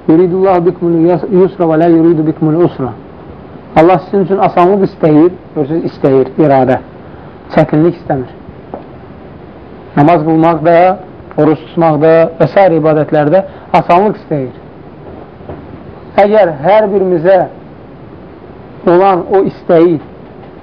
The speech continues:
kəuni olsaydı, hamı mələklər kimi olardı, heyvanlar kimi olardı. Və s. kainatda olan cinlər və insanlardan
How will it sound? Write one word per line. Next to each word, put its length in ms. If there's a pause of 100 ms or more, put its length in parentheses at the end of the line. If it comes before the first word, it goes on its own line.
(360)
kəuni 360
olsaydı, 560 (760)
hamı 560 (400)
mələklər 520
kimi 140
olardı, 420 (360)
heyvanlar 500
kimi 120
olardı. 380 (760)
Və 160
s. 380
kainatda 480
olan 220
cinlər 400
və 100
insanlardan 640